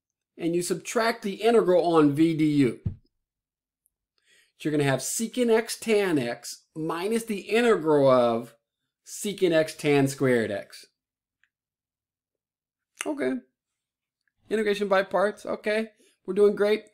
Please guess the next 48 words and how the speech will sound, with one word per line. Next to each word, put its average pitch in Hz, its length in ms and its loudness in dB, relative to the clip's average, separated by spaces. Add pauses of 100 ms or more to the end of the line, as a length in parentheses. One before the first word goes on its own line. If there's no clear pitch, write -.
(360)
Now, 185 160 0
when 202 120 0
you 247 80 0
integrate 247 260 0
by 190 120 4
parts, 185 480 0
your 156 100 -2
job 175 320 0
is 147 80 -4
to 147 80 -6
trade 208 420 4
one 202 220 4
integral 160 360 4
in 143 360 6 (220)
for 147 200 2
a 127 40 2
simpler 151 500 4
integral. 139 460 6 (540)
And 196 360 -4
the, 180 140 -2 (400)
the 165 140 -10
cost 165 360 0
is 139 100 -4
that, 135 180 0
of 123 100 -8
course, 127 200 -4
there's 120 160 -6
this 120 160 -6
other 117 160 -4
part 120 280 -4
here, 110 180 -8
the 101 120 -14
product, 139 400 -6
the 110 100 -8
U 117 240 -2
V 175 220 -2
product. 156 540 0 (720)
Now, 165 80 -10
how 214 160 0
is 254 60 -2
this 240 120 -6
integral 233 240 -2
simpler? 226 400 -2
We 143 100 -2
have 143 360 0 (340)
tangent 220 400 2
who's 202 200 -4
squared 175 640 2